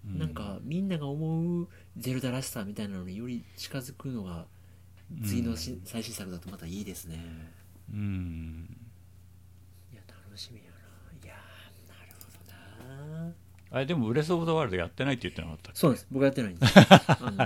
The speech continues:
Speaker 1: やれよ。
Speaker 2: それ、それこそ、<laughs> それこそ、あの、十五時間で物がいっぱいになっちゃうんで、なんか。
Speaker 1: あ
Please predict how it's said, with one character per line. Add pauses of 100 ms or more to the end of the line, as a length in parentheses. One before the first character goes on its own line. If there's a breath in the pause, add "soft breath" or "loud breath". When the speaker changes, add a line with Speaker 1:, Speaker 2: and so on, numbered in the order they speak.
Speaker 1:
や
れ
よ。
Speaker 2:
そ
れ、
そ
れ
こ
そ、
<laughs>
そ
れ
こ
そ、
あ
の、
十
五
時
間
で
物
が
い
っ
ぱ
い
に
な
っ
ち
ゃ
う
ん
で、
な
ん
か。
Speaker 1:
あ